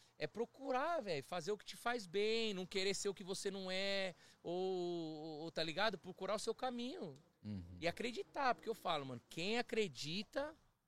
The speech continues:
Speaker 1: acontece, tá ligado? E eu fiz, mano, e demora. Eu lembro a história do, do Zezé de Camargo e Luciano, Chitãozinho e Chororó, mano, demorou dez anos pros caras vencerem na vida, tá ligado?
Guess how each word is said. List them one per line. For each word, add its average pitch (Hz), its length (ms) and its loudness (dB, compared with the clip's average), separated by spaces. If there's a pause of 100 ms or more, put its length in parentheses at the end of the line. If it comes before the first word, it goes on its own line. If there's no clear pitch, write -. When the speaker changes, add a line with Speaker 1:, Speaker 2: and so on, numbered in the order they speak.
(240)
Speaker 1:
acontece, 165 800 -4
tá 123 100 -10
ligado? 117 400 -4
E 127 60 -4
eu 196 80 -2
fiz, 302 320 -4
mano, 139 180 -6
e 131 40 -4
demora. 220 560 0
Eu 147 100 4
lembro 208 240 -2
a 175 40 0
história 160 240 0
do, 147 140 -4
do 135 200 -8 (280)
Zezé 147 240 2
de - 100 -2
Camargo 165 320 4
e - 20 0
Luciano, 160 480 0
Chitãozinho 165 380 -2
e - 20 -2
Chororó, 160 420 4
mano, 214 260 -2 (220)
demorou 190 300 2
dez 226 360 2
anos 269 200 2
pros - 180 -8
caras 277 500 2
vencerem 254 440 2
na 294 120 2
vida, 262 320 -4
tá - 120 -10
ligado? 139 340 -6